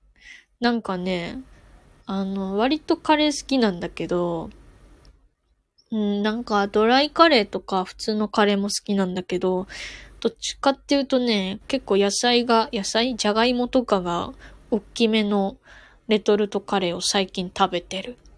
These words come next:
うん。でもじっくりコトコト煮込まれた、あの、野菜が煮込まれたやつも割と好き。い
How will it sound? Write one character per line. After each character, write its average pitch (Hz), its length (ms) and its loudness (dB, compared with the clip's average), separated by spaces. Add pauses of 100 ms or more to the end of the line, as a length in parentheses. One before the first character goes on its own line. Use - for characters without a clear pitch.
(600)
う 190 60 -12
ん。 180 260 -14 (800)
で 226 100 2
も 208 120 -4
じ 226 140 0
っ 220 60 -4
く - 180 -2
り 233 100 2
コ - 160 0
ト 202 180 0
コ 180 100 -2
ト 180 140 -4
煮 185 160 -2
込 202 120 0
ま 196 160 2
れ 165 120 -2
た、 202 280 -10 (380)
あ 190 80 -4
の、 175 80 -2
野 190 140 0
菜 214 180 0
が 202 80 0
煮 196 140 -2
込 214 140 -2
ま 214 140 2
れ 196 100 2
た 190 100 -6
や 185 100 -2
つ 196 140 -6
も 196 180 0
割 180 200 -2
と - 140 -8
好 - 60 -6 (100)
き。 - 140 -2
い - 100 -6